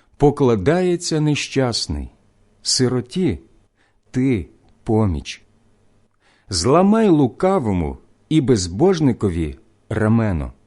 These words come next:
Ти покараєш його злобу, і більш її не буде. Господь, цар навіки вічні,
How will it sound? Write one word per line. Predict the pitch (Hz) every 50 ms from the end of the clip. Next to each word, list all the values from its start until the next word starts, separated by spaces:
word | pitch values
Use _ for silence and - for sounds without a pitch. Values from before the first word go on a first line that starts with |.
| _ _ _ _ _ _ _ _ _ _ - -
Ти | 165 156
покараєш | - - 160 139 - 165 165 170 190 190 180 139 110 95 85 - - -
його | 98 113 107 120 135 131
злобу, | 107 113 117 113 110 110 131 180 190 139 87 - - _ _ _ _
і | - 160 147
більш | 117 104 95 117 139 175 196 196 - - 170
її | 170 185 180 170 143 110 113 117 127 127 139 - - _ -
не | 117 110 120 135 139
буде. | 113 87 85 80 78 69 69 62 65 - _ _ _ _ _ _ _ _ _ _ _ _ _ _ _ _ _ _ _ _ _ _ _ _ _
Господь, | - 78 71 87 87 - - - 147 165 151 107 - - _ _ _ _ _ _ _ _ _ _ _ _ _ _ _ _
цар | - - - 151 156 170 180 190 180 180 180 - - _
навіки | 127 123 131 143 139 123 110 87 90 160 190 185 - - 180 160
вічні, | 113 98 120 131 95 - - - 78 76 69 65 64